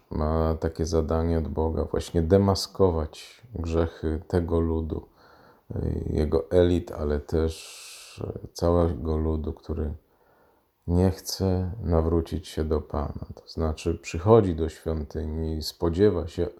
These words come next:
y, ocalenia od Boga, natomiast, y, nie zaprzestaje swoich bałwochwalczych praktyk, nie zaprzestaje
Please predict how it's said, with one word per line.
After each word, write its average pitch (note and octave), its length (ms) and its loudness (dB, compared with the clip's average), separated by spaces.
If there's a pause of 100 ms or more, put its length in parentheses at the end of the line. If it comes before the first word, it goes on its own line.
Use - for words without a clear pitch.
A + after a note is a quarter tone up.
(920)
y, D#2+ 180 2
ocalenia D#2+ 760 2
od D2+ 180 -2
Boga, D2+ 640 -2
natomiast, E2 1200 -2 (220)
y, G1+ 540 -4 (200)
nie E2+ 280 2
zaprzestaje E2+ 720 2
swoich - 840 -4
bałwochwalczych D#2+ 1040 0
praktyk, F2 600 0
nie D#2+ 140 -2
zaprzestaje D#2 880 -4